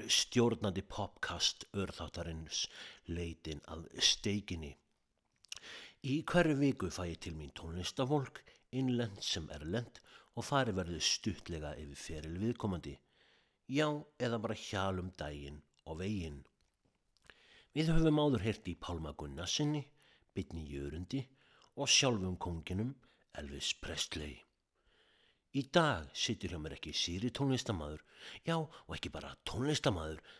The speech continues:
því maðurinn er kúriki líka. Hann er búinn að vera lengi að og hvert einasta mannsbarn kann orðið lögin hans og texta.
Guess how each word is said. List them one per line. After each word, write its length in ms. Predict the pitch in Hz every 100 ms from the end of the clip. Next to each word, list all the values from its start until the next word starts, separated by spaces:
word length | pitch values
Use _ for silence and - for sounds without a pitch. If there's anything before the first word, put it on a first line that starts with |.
| -
því 80 | 78
maðurinn 380 | 78 76 73 69
er 60 | -
kúriki 440 | 95 123 127 85
líka. 340 | 92 85 76 69 - _ _ _ _ _ _ _ _ _ _ _
Hann 160 | - 151
er 60 | 147
búinn 160 | 165
að 80 | 156
vera 100 | 151
lengi 380 | 165 170 139 139
að 280 | 113 90 80
og 100 | -
hvert 180 | - -
einasta 640 | 107 127 143 131 123 - 131
mannsbarn 540 | 131 131 - 131 123 - _ _ -
kann 240 | 165 156
orðið 240 | 123 107
lögin 320 | 85 87 87 92
hans 160 | 95 127
og 80 | -
texta. 400 | 143 - -